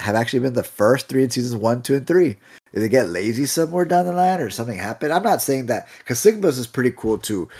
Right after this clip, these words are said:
But as far as just, like, overall aesthetic, like, like, one looks like, one is, like, cyberpunk, Ghost Genji. You legit have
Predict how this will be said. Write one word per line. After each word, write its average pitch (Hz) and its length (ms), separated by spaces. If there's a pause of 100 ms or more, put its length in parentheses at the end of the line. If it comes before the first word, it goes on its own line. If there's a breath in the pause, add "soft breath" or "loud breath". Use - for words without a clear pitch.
(220 loud breath)
But 113 120
as 104 100
far 147 260
as 147 120
just, 127 120
like, 113 160
overall 113 460
aesthetic, 92 680
like, 90 340 (560 soft breath)
like, 82 280 (640)
one 120 520
looks 113 220
like, 80 80
one 117 340
is, 113 240
like, - 160 (140)
cyberpunk, 117 720
Ghost 117 320
Genji. 110 500 (300 loud breath)
You 120 180
legit 120 380
have 110 480